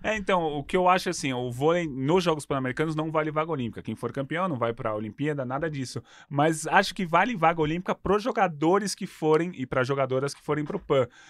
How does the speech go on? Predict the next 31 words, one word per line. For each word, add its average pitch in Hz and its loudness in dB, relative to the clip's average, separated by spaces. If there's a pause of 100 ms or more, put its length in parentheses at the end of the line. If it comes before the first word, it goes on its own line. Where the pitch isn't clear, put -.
(200)
Porque 185 2
o 135 -10
Brasil 151 2
provavelmente 156 0
vai 143 0
levar 131 0
um 123 -4
time 120 -6
B, 135 0
talvez 120 -4
time 127 -8
C, 151 -2 (360)
é, 143 4
mas 185 -2
se - -2
um 330 2
jogador 196 2
ou 156 0
uma 151 2
jogadora 135 0
se 131 -4
destacar 139 0
muito 156 0
ali, 165 -2
com 311 -6
certeza 185 -2
vai 185 0
começar 190 -2
a 180 2
brigar 165 -2
por, 165 -4